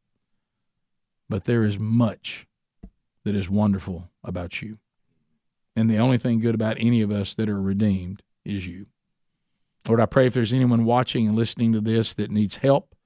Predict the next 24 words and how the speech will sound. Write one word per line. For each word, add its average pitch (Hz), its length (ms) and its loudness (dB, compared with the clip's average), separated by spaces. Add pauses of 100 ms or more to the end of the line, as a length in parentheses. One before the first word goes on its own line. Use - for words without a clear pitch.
(440)
that 107 120 -6
they'll 107 120 -2
reach 107 300 0
out 110 240 -2
to - 100 -8
me, 110 220 2
Rick 107 400 -2
at 104 160 -6
burgessministries 107 960 0
dot 104 240 -6
com, 120 400 0 (640)
and 104 100 -2
may 107 100 0
your 104 120 0
hand 107 260 2
be 107 80 0
upon 104 380 0
all 104 240 -2
of 98 100 -4
us 101 220 -4
as 98 160 -8
we 101 120 -2
leave 98 300 -2
today. 101 360 -10